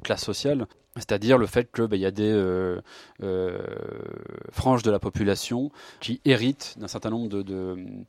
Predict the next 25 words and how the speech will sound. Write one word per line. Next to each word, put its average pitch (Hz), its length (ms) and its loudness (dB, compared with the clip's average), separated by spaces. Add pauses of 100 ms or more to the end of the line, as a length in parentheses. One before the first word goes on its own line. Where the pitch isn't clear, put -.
(140)
de 90 1040 -4
manières 113 540 0
d'être, 107 640 0
de 104 60 -6
manières 104 260 0
de 107 60 2
penser, 107 520 2
de 104 80 -10
manières 101 320 -4
de, 98 180 -4
de 92 120 -6
parler, 98 480 0
de 101 60 -12
s'habiller, 95 600 -4
de, 95 260 -8
de 95 120 -12
se 95 80 -12
comporter, 110 520 2
de 101 80 -8
se, - 160 -12
de - 600 -14
se - 80 -4
porter 120 400 2
aussi, 120 420 -6 (220)
euh, 90 1300 0